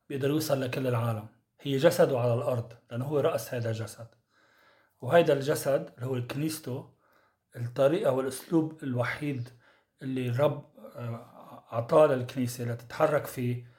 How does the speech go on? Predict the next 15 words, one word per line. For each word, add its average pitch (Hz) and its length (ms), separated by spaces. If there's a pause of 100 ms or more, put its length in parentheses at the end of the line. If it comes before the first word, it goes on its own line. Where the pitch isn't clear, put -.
(240)
هو 139 140
طريق 131 300
المحبة. 120 480 (480)
بدون 170 420
المحبة 131 600
فاعلة 123 640 (840)
ما، 123 200
ما 135 220
في، 139 500 (360)
ما 151 60
فيها 156 220
الكنيسة 127 680 (440)
تكبر 120 460
وتزيد 117 360
وتنمى 120 440